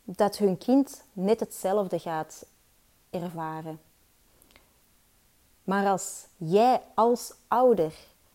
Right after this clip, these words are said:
daar niets aan gaat veranderen, dan geef jij onbewust dat door aan jouw kinderen. En als het,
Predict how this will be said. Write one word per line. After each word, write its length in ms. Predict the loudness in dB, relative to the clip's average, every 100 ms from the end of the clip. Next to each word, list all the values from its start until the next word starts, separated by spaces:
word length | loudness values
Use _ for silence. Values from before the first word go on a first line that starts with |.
| _ _
daar 220 | -10 -6 -4
niets 440 | 2 4 2 2
aan 140 | -2
gaat 220 | 0 -2 -4
veranderen, 640 | -6 -4 -4 -6 -8 -12 _ _ _ _ _ _ _ -8
dan 220 | -4 -4
geef 440 | 0 4 6 4
jij 320 | -2 -2 -2 -8 _ _ _ _ _ 4
onbewust 840 | 6 6 4 2 0 -4 -16 -20 _ _
dat 140 | -16 -16 _
door 320 | -2 -2 -2 -8 -20 _ _ -10
aan 360 | -8 -8 -10 _
jouw 200 | -10 -6 -6
kinderen. 520 | -2 -2 -2 -6 -10 _ _ -20 -20 -20 -20 _ _ _ _ _ _ _ _ _ _ _ _
En 180 | 2 4
als 200 | 6 4
het, 360 | 2 -4 -12